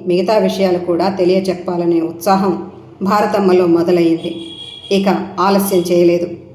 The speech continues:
మిగతా వివరాలు కూడా చెప్పడం మొదలెట్టింది. చెప్తే విచిత్రంగా ఉంటుంది, కానీ వేల కిలోమీటర్ల దూరాల్లో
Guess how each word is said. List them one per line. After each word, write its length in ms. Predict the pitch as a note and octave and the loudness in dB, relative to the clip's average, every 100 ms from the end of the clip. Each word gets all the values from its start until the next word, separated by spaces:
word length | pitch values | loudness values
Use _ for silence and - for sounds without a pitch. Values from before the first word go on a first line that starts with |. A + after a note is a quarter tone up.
| - - G#3+ | -20 -14 -2
మిగతా 320 | A3 D#4 C4 | 0 2 2
వివరాలు 400 | G#3+ G3+ G3+ G3 | 4 4 4 2
కూడా 280 | F#3+ F#3 F#3 | 2 0 0
చెప్పడం 420 | F3 F3 F3+ F3+ F3+ | -4 -2 -2 -2 -2
మొదలెట్టింది. 760 | E3+ E3+ E3 E3 D#3+ E3 - - - - - - - - - - - - C#4 | -2 0 -2 -2 -6 -6 -12 -18 -20 -20 -20 -20 -20 -20 -20 -20 -20 -6 -2
చెప్తే 260 | C#4 - | -2 2
విచిత్రంగా 760 | D#4 - - C#4+ D#4 D4+ D4 D4+ | 2 2 -4 -6 0 2 2 2
ఉంటుంది, 380 | A#3 G3 A#3 A3+ | 2 0 -2 0
కానీ 640 | A3+ G#3 C#4+ - - - - - | 0 2 2 0 -4 -12 -16 -2
వేల 260 | A3+ B3+ B3 | 0 2 0
కిలోమీటర్ల 760 | - A3 A3+ G#3+ G#3 A3 G#3 | 0 0 0 -2 0 0 2
దూరాల్లో 600 | G3 F#3+ A3+ C4+ C4+ A#3 | 0 2 2 2 2 0